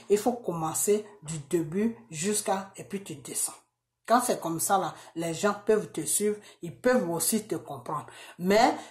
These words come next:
si tu, tu, tu sautes ça, et puis tu vas attaquer quelqu'un en parabole, là, c'est pas bien. Tu n'es pas sur la route de, la, de, de, de Dieu, parce que Dieu n'aime pas ça. Dieu n'aime pas le mensonge. Voilà. Dieu, là,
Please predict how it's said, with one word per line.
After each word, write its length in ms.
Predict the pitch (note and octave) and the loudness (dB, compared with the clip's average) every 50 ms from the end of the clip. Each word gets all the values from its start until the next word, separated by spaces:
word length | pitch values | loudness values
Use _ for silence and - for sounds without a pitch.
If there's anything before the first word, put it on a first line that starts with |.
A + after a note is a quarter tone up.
| - - | -4 0
si 320 | - - E4 E4+ F4 F4 | 4 4 6 4 4 4
tu, 240 | - A#3 G#3+ G3+ G3 | 6 6 6 4 2
tu, 280 | - - A3 G#3 G3 - - | 0 2 2 2 0 0 0
tu 220 | - A3 G#3+ G#3 | 2 4 4 6
sautes 420 | - - - C#4+ C#4+ - - A3+ | 6 8 8 8 8 6 6 4
ça, 300 | - - - G#3 F3+ - - - - - | 4 6 6 6 4 4 0 -8 -6 0
et 120 | - A3 G#3+ | 2 2 4
puis 200 | A3 E4+ F4+ F#4 | 4 4 2 4
tu 140 | - B3 A3 | 4 4 6
vas 240 | G3+ A#3+ C4 C4+ - G3+ | 8 8 8 8 8 6
attaquer 540 | G3 G3 - - G#3 F#3+ - C4+ C4+ C4+ C4+ | 4 4 4 4 4 4 6 4 4 4 4
quelqu'un 480 | - G#3 G3 G3 - B3+ A#3 G#3 - - - - - - | 4 4 4 4 4 4 4 4 4 0 -6 -14 -2 4
en 140 | G3 G3 F#3+ | 6 6 6
parabole, 720 | - - A3 G#3 G#3 G3+ G3 G3 F#3 F3 A3+ B3 C#4+ D#4 D4 - - - - _ _ - | 6 6 6 8 8 8 8 6 6 8 8 8 8 8 6 2 -4 -14 -20 _ _ -8
là, 300 | E3+ F3 G3+ A#3 B3 - | -2 0 2 2 2 0
c'est 260 | - - - - - | -4 -6 -6 -6 -6
pas 140 | - E3+ F3 | -6 -6 -6
bien. 220 | D3+ D3+ D#3 C#3 - - _ _ _ | -6 -8 -10 -12 -14 -16 _ _ _
Tu 100 | - G#3 | -2 0
n'es 160 | F#3+ F#3 F3+ | 0 0 0
pas 180 | E3 - A#3 A3+ | 2 4 4 4
sur 200 | - - C4 A3 | 4 2 0 0
la 100 | F3+ D3 | -2 -2
route 340 | C#3+ C#3+ D#3+ E3+ D3+ C#3 C3+ | -4 -6 -8 -10 -12 -12 -14
de, 160 | C#3 C3+ B2+ | -14 -12 -12
la, 120 | B2 A#2+ | -12 -12
de, 180 | C3+ C#3+ C3+ D#3 | -12 -12 -10 -12
de, 280 | C#3+ C3 C3 C#3+ C#3+ D3+ | -12 -12 -14 -16 -16 -14
de 280 | C#3 C#3+ D#3+ D3+ C#3 | -6 -4 -4 -4 -4
Dieu, 300 | - - F3+ G#3 G#3+ G#3+ - - - - - | -6 0 2 4 4 4 0 -6 -14 -20 -14
parce 180 | - - - - | -8 -6 -4 2
que 100 | - B3 A#3 - - - | 4 4 4 2 2 2
Dieu 260 | G3+ A3+ D4 E4 D#4+ C#4+ | 4 4 6 6 6 6
n'aime 340 | A#3 F#3+ F3 E3+ D3 C#3+ - | 6 4 4 2 -2 -6 -8
pas 140 | - E3 D#3+ | -8 -6 -4
ça. 220 | - - - - - - D3+ C#3 | -4 -4 -6 -6 -8 -14 -6 2
Dieu 240 | D#3 A3+ D4 D#4+ D4+ | 4 6 6 8 8
n'aime 300 | C4+ G#3+ F#3+ F#3+ F3+ E3+ - | 6 6 4 2 0 -2 4
pas 160 | - B3 B3 A#3 | 6 6 8 8
le 180 | G3 E3 D#3 | 4 0 -2
mensonge. 760 | D#3+ D#3+ D3+ D3+ D#3 - - - F#3 D#3 - - - - - _ _ _ _ _ _ _ _ _ _ _ _ _ _ _ _ | -2 -2 -4 -4 -4 -4 -2 -2 -4 -6 -8 -12 -16 -18 -20 _ _ _ _ _ _ _ _ _ _ _ _ _ _ _ _
Voilà. 220 | C#3+ C#3+ C#3 A#2+ A#2+ - - - | -12 -10 -10 -10 -12 -16 -20 -10
Dieu, 320 | D3+ D3 G#3+ C4 C4+ A#3+ | 0 4 6 8 8 8
là, 140 | G3+ F3 | 6 4